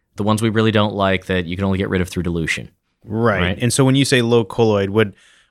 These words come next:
Speaker 2: like, filtrate reducers such as pac and starch and stuff, are those low colloid?
Speaker 1: They would be technically. I think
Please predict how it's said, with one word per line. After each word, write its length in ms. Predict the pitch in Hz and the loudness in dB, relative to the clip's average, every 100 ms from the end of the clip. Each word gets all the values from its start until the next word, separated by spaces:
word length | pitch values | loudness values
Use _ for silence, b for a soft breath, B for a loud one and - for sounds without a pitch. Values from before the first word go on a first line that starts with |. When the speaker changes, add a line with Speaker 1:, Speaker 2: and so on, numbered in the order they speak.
| - | -4
Speaker 2:
like, 160 | 110 - | -4 -4
filtrate 580 | - 127 120 - 117 | 0 2 2 2 2
reducers 560 | 107 95 110 110 - 101 | 2 0 0 0 0 -4
such 240 | - 104 | -4 -4
as 80 | 98 | -6
pac 520 | - 113 107 104 - | -6 -2 -2 -4 -6
and 360 | 104 98 90 85 | -6 -6 -6 -8
starch 360 | - 107 107 - | -4 2 2 0
and 60 | |
stuff, 180 | 107 104 | -2 0
are 60 | 104 | 2
those 220 | 107 101 | 2 2
low 160 | 101 | 0
colloid? 500 | 101 113 117 123 123 _ _ _ _ _ _ | 0 0 2 2 0 _ _ _ _ _ _
Speaker 1:
They 160 | 117 147 | 0 2
would 220 | 156 208 | 4 2
be 140 | 233 196 | 0 -8
technically. 680 | - 127 160 165 202 202 | -6 -8 -8 -10 -6 -6
I 120 | - 117 | -4 -6
think 580 | - 156 139 - - | -4 -4 -4 -6 -14